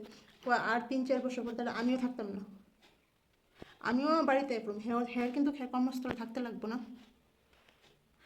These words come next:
তার জন্য অনেকে যতটুকু পারে যে আমার সাথে থাকার আছে না,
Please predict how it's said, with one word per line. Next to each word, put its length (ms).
তার 180
জন্য 160
অনেকে 260
যতটুকু 420
পারে 260
যে 80
আমার 140
সাথে 240
থাকার 320
আছে 160
না, 120